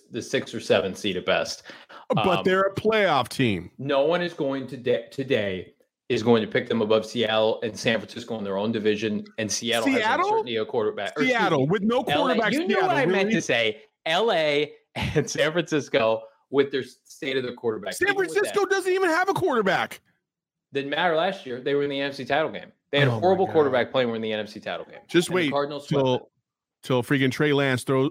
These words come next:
Speaker 2: overthrows freaking, uh, Debo on a
Speaker 1: I
Speaker 2: freaking
Speaker 1: want that to
Speaker 2: five-yard
Speaker 1: happen.
Speaker 2: screen.
Speaker 1: I want Trey Lance to be Jordan Love two point oh. I just, like, they, the, the Niners have what the Cardinals don't have. They have a loaded roster everywhere but quarterback. The Cardinals have a quarterback,
Speaker 2: How are
Speaker 1: and they got some, they got some question marks all over. I mean, the,
Speaker 2: Mm-hmm.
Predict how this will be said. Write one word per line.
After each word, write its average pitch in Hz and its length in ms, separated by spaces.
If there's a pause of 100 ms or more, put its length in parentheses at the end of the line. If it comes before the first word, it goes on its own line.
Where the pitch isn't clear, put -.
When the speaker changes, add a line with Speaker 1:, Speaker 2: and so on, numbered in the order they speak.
Speaker 2:
overthrows 135 560
freaking, 123 520
uh, 123 220
Debo 127 540
on 135 160
a 127 40
Speaker 1:
I 120 40
Speaker 2:
freaking 190 240
Speaker 1:
want 302 160
that - 0
to 127 80
Speaker 2:
five-yard 127 260
Speaker 1:
happen. 135 220
Speaker 2:
screen. 104 320
Speaker 1:
I 170 120
want 233 280
Trey 185 220
Lance 151 240
to - 80
be 131 120
Jordan 123 320
Love 110 180
two 127 120
point 113 260
oh. 92 220
I 117 80
just, 139 220 (360)
like, 131 240 (240)
they, 147 340
the, 127 180 (140)
the 135 100
Niners 165 360
have 139 440 (340)
what 127 160
the - 80
Cardinals 120 440
don't 113 180
have. - 280
They 123 100
have 123 80
a 117 40
loaded 123 420
roster 117 440
everywhere 110 360
but 98 140
quarterback. 101 540
The 110 80
Cardinals 143 400
have 117 80
a 98 60
quarterback, 135 380
Speaker 2:
How 254 220
are 277 100 (120)
Speaker 1:
and 117 80
they 123 80
got 123 160
some, 120 240
they 135 100
got 127 160
some 117 140
question 143 320
marks - 240
all 107 120
over. 123 200
I 190 40
mean, 202 180
the, 208 80
Speaker 2:
Mm-hmm. 127 440